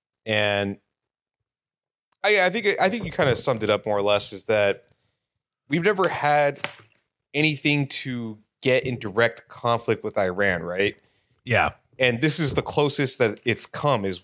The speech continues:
Speaker 1: with this, this, this blockade, the three soldiers dying.
Speaker 2: Yeah.
Speaker 1: Uh, and maybe it's gonna take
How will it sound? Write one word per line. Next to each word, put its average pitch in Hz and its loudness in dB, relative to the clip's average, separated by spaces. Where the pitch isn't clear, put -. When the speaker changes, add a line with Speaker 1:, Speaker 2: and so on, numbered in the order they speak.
Speaker 1:
with 104 -12
this, - -8
this, - -4
this 98 -10
blockade, 139 0
the 120 -14
three 135 0
soldiers 131 -2
dying. 127 2
Speaker 2:
Yeah. 107 0
Speaker 1:
Uh, 104 2
and 127 -2
maybe 170 2
it's 139 0
gonna 147 2
take 110 -4